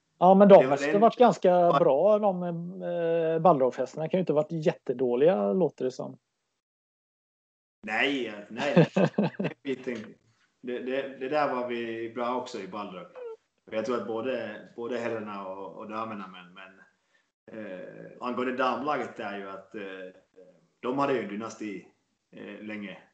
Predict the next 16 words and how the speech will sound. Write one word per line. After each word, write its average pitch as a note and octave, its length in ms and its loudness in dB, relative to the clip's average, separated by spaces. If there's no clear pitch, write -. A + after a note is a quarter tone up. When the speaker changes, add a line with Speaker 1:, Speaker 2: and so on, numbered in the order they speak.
Speaker 2:
med - 100 -12
Speaker 1:
Mm. - 140 -8
Speaker 2:
alla G#2+ 100 -8
S G#2 140 -10
M-gulderna G2+ 840 -10
och F#2+ 460 -16
Speaker 1:
Ja. B2 260 -8
Speaker 2:
sen, B2 300 -2
eh, A#2 220 -6
när A#2+ 200 -8
sla-, B2 540 -6
när A#2+ 140 -6
laget A#2+ 400 -2
splittras B2 600 -6
lite G#2+ 320 -8
så G#2+ 420 -10